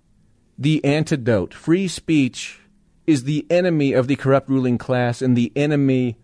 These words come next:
of the corrupt institutions, the three-letter agencies, the state within a state, the unelected, unaccountable, essentially fascists that are in the heart of the Beltway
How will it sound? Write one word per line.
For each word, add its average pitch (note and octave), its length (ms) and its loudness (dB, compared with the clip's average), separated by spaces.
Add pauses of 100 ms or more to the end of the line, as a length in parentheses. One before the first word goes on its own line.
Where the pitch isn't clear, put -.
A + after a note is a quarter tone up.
(360)
of C3 160 0
the C3 140 0
corrupt C3+ 380 0
institutions, B2+ 880 -2
the B2+ 100 0
three-letter C3 680 2
agencies, B2+ 840 0 (440)
the C#3 100 2
state C#3+ 420 0
within C3 400 0
a A#2+ 80 -2
state, - 560 -2 (1300)
the C#3 220 2
unelected, D3+ 440 2
unaccountable, C#3 600 0
essentially C3+ 480 -2
fascists D3 920 -2
that C3 300 2
are B2+ 100 2
in C#3 260 0
the B2 100 2
heart C3+ 340 0
of A2 120 -8
the A#2 100 -4
Beltway B2 440 0